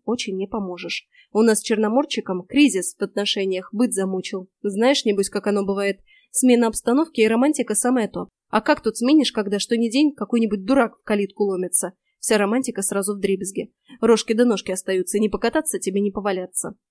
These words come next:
Ну, в общем, ты тоже женщина, понимать должна. Не будет шума, любое твое желание исполню без обмана. Ведьмину слово даю". Тут она снова оглянулась через плечо и быстро свернула разговор. "И богатырей кормить не забывай".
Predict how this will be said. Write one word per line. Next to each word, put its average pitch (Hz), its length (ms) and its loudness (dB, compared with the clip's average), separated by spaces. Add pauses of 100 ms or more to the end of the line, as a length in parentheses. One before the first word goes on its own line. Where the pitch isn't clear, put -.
(100)
Ну, 262 220 4
в 294 40 2
общем, 302 320 2
ты - 160 -2
тоже 202 280 0
женщина, 208 480 -2
понимать 226 360 -2
должна. 180 340 -10 (360)
Не 226 160 2
будет 220 280 0
шума, 277 400 2 (120)
любое 226 440 2
твое 196 240 -2
желание 196 380 -2
исполню 208 420 0
без 233 240 0
обмана. 185 460 -4 (240)
Ведьмину 247 420 4
слово 202 300 0
даю". 180 300 -6 (520)
Тут 208 180 -2
она 208 160 2
снова 190 340 -2
оглянулась 208 460 0
через 180 260 -4
плечо 190 300 -6
и 208 80 -2
быстро 269 300 -4
свернула 226 440 -2
разговор. 196 520 -4 (260)
"И 226 100 2
богатырей 247 480 2
кормить 208 360 0
не 190 80 0
забывай". 180 440 -6